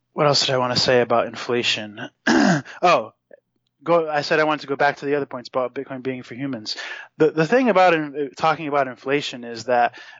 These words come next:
Bitcoin is going to be emitting for many, many, many, many years. I might be dead before it's done.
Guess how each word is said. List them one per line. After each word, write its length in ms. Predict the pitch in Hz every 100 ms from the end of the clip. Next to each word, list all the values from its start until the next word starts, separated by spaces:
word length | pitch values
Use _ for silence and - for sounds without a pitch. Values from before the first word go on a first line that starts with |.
| 123
Bitcoin 540 | 180 - 208 190 170
is 140 | 147 139
going 240 | 147 147
to 80 | 139
be 260 | 131 143 127
emitting 720 | 120 127 131 123 113 110 - _ _ _ _ _
for 180 | _ 131
many, 440 | 135 147 156 147 135
many, 260 | 123 120
many, 160 | 117 110
many 220 | 107 104
years. 440 | 104 98 95 - - -
I 140 | 127
might 160 | 156 156
be 140 | 151
dead 420 | 131 127 123 104 -
before 320 | 113 - 107
it's 160 | 104 -
done. 320 | 104 101 98